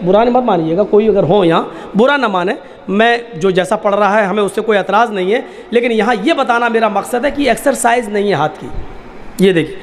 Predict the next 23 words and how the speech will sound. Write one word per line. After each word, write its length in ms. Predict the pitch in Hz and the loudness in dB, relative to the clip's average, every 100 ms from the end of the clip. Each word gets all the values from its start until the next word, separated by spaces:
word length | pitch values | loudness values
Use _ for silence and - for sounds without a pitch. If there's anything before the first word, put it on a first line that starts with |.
| - - - | -16 -16 -6
अब 120 | 214 | 0
आप 200 | 220 240 | 0 0
अगर 180 | 226 247 | -2 -2
नमाज़ 320 | 220 226 247 | 0 0 0
पढ़ 160 | 254 247 | 0 0
रहे 200 | 226 226 | 2 2
हैं, 380 | 277 - - - | 0 -8 -16 -4
तो 80 | - | 2
आपको 360 | 240 302 - | 2 0 -2
नींद 220 | 269 277 262 | -2 0 2
आएगी, 300 | 262 285 302 | 0 -2 -2
तो 80 | 262 | 0
आपकी 280 | 262 262 240 | 0 -2 -2
गर्दन 320 | 233 233 302 | -2 0 0
ऐसे 220 | 285 294 | 0 2
हो 140 | 262 285 | 0 2
जाएगी, 300 | 277 262 233 | 0 2 0
लेकिन 160 | 233 | -2
हाथ 280 | 170 233 262 | 2 0 0
नहीं 120 | 262 | -6
छूटेगा। 460 | - 202 170 139 123 - - - - - - - - | -4 -4 -2 -4 -10 -16 -20 -20 -20 -20 -20 -18 -2
ऐसे 160 | 196 190 | 0 2
पढ़ें, 200 | 190 | 0